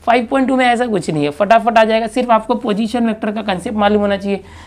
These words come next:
ये पता होना चाहिए कि जैसे ए बार होता है, तो इसको टू आई प्लस थ्री जे प्लस फ़ाइव के इस form में हम लोग लिखते हैं, और कैसे उसको ऐड वगैरह करना है, ये आना चाहिए। तो वो तो आपको आता ही है, नहीं भी आता होगा तो मैं sum बताते बताते सब बताऊँगा। चलो, शुरू करते हैं फ़ाइव पॉइंट टू, पहला question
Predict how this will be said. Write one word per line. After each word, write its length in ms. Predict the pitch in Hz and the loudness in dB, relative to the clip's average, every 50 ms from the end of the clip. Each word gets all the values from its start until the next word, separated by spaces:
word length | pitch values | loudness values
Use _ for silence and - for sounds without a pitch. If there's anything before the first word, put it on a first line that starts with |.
| - - - | -8 0 2
ये 160 | 185 233 277 | 4 4 6
पता 260 | 254 254 233 214 247 | 6 6 6 6 6
होना 200 | 240 240 240 233 | 6 6 4 2
चाहिए 220 | 208 220 226 233 | 2 0 0 0
कि 100 | 220 233 | 0 0
जैसे 200 | 226 226 214 240 | 0 -2 -2 -4
ए 220 | - - 208 220 220 | -2 -2 0 0 2
बार 200 | 214 226 220 214 | 2 2 2 2
होता 220 | 208 202 196 214 | 0 0 0 -2
है, 160 | 208 208 208 - - - - - - - | -2 -2 -4 -8 -14 -20 -20 -14 -8 -4
तो 60 | 208 | -4
इसको 240 | 202 - - 233 220 | -4 -2 -2 -2 -2
टू 380 | - - - 240 226 226 220 | -2 -4 -2 0 2 4 4
आई 240 | 214 208 214 208 208 | 4 4 4 4 2
प्लस 340 | 214 - 208 202 202 196 - - - | 0 0 0 0 0 -2 -6 -8 -4
थ्री 240 | 180 214 214 214 | 0 0 2 2
जे 400 | 185 202 202 202 202 196 190 196 - | 2 2 2 2 2 0 -2 -4 -4
प्लस 260 | 196 196 196 185 214 | -4 -4 -4 -6 -6
फ़ाइव 320 | - 202 190 190 202 180 - - | -4 -2 -2 -2 -2 -4 -6 -6
के 140 | 208 196 190 | -4 -2 -2
इस 280 | 208 214 208 208 - | 0 -2 -2 -4 -4
form 200 | - 196 196 196 | -4 -2 -2 0
में 120 | 208 208 190 | -2 -2 -2
हम 120 | 185 190 | -4 -4
लोग 140 | 202 190 180 | -4 -4 -2
लिखते 300 | 175 165 160 160 - 185 | -2 -4 -4 -4 -2 0
हैं, 340 | 185 185 185 185 - - - - - - - - - | 0 0 0 -2 -8 -16 -20 -20 -20 -20 -20 -12 -8
और 100 | 220 196 | -8 -4
कैसे 360 | 190 208 196 190 185 196 220 | -2 0 0 0 0 -2 -2
उसको 300 | 214 196 202 - 226 226 | -2 -2 -2 -4 -6 -4
ऐड 320 | - 175 160 165 180 180 175 | 0 2 2 2 2 2 0
वगैरह 260 | 175 170 175 175 170 | -4 -4 -4 -4 -4
करना 280 | 165 170 160 165 170 170 | -4 -6 -6 -4 -4 -4
है, 180 | 180 233 - - | -4 -6 -8 -12
ये 220 | - 160 165 160 | -10 -6 -2 -2
आना 220 | 151 139 135 135 135 | -2 0 -2 -4 -6
चाहिए। 260 | - 135 139 135 131 | -8 -8 -10 -10 -10
तो 120 | 131 175 | -8 -8
वो 120 | 170 180 180 | -6 -6 -4
तो 100 | 180 196 | -2 0
आपको 280 | 185 175 180 - 226 | 0 0 -2 0 2
आता 300 | 208 170 143 175 - 151 | 2 2 2 2 0 -4
ही 120 | 143 147 151 | -4 -2 -2
है, 60 | 151 | -2
नहीं 200 | 160 156 160 170 | -2 -2 -2 -2
भी 140 | 170 175 170 | 0 2 2
आता 220 | 165 165 160 180 | 2 2 2 0
होगा 140 | 175 175 196 | 0 0 0
तो 120 | 190 240 | 0 0
मैं 100 | 233 240 | -2 -2
sum 300 | 220 - - 175 185 185 | -2 -2 -2 -2 0 0
बताते 280 | 175 - 175 170 165 180 | 0 0 -2 -2 -4 -4
बताते 320 | 180 175 170 175 196 220 | -4 -4 -4 -4 -6 -6
सब 220 | 208 - 160 156 147 | -6 -6 -6 -6 -6
बताऊँगा। 400 | 143 139 139 135 139 143 151 151 - - - - _ _ - | -6 -6 -6 -6 -6 -6 -8 -10 -12 -18 -20 -20 _ _ 2
चलो, 160 | 240 233 233 | 4 4 4
शुरू 220 | 220 240 233 240 233 | 4 2 -2 0 0
करते 260 | 240 226 220 202 247 | 0 0 0 0 -2
हैं 80 | 247 | 0
फ़ाइव 200 | 208 220 214 208 208 - | 2 2 2 2 0 -2
पॉइंट 200 | 226 226 220 240 | -2 -2 0 0
टू, 100 | 262 262 | -2 -2
पहला 320 | 262 - 180 170 175 185 | 0 0 2 2 2 0
question 340 | 185 180 165 - 214 247 | 0 -2 -4 -4 -4 -4